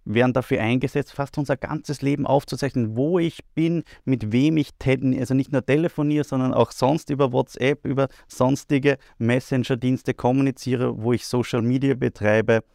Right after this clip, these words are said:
Da werden Standortdaten gespeichert. Da habe ich vielleicht sogar meine Bankzugänge gespeichert.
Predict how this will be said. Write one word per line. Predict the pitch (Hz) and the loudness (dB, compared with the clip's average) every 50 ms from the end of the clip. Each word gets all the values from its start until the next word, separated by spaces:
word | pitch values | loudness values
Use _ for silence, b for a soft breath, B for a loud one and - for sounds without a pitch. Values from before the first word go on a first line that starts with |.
| _ _ - | _ _ -4
Da | 120 110 | -2 0
werden | 120 120 117 - | 2 0 0 0
Standortdaten | - - 110 120 127 135 139 139 135 - _ - 113 110 117 120 - _ - 127 110 | 0 0 2 2 2 4 4 2 2 2 _ 0 0 0 2 0 -4 _ -4 -4 -2
gespeichert. | 120 117 - - - - 110 117 117 - - - 113 107 - b b b b b _ _ _ _ _ - - _ _ - | -2 -2 -4 -2 0 2 2 2 2 0 0 0 0 0 -2 b b b b b _ _ _ _ _ -20 -20 _ _ -4
Da | 90 | -4
habe | 98 98 107 113 | -2 -2 -2 -2
ich | 104 - | -4 -4
vielleicht | - 110 104 104 101 - | -2 0 0 0 -2 -2
sogar | - - 101 - 101 | -6 -6 -2 0 0
meine | 98 98 95 92 92 - _ | 0 0 -2 -2 -4 -6 _
Bankzugänge | - 110 123 143 156 - - - - - - 160 147 131 127 - 135 127 127 131 127 127 | -2 0 0 0 -2 -4 -8 -12 -10 -6 -4 -4 -4 -4 -2 0 0 2 2 2 0 0
gespeichert. | - 127 113 - - - - 117 117 117 117 - - - 117 104 - | 0 -2 -2 -4 -4 0 2 4 4 4 2 0 2 2 2 2 2